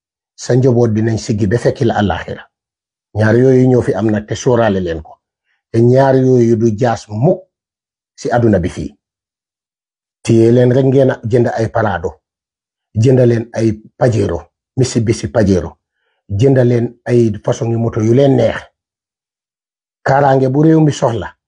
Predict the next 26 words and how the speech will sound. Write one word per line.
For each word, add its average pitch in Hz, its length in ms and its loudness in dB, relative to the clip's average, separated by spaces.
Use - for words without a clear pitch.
bu 113 120 -2
leen 120 160 2
ko 110 120 -2
jox 101 160 -2
réew 87 240 -4
mi. - 100 -16
Toog 131 260 2
leen, 120 380 0
nit 143 420 2
ku 190 100 0
nekk 190 240 2
wax 127 140 -2
naa 131 180 0
leen 113 180 -6
ko, - 260 -12
kullukum 180 560 0
an 135 160 -4
ra'in 123 340 -2
wa 117 200 -6
kullukum 175 580 2
mas'ulun 117 540 -6
an 104 120 -10
ra'iyati. 90 640 -8
Nit 147 500 2
ku 214 140 2
nekk 214 320 0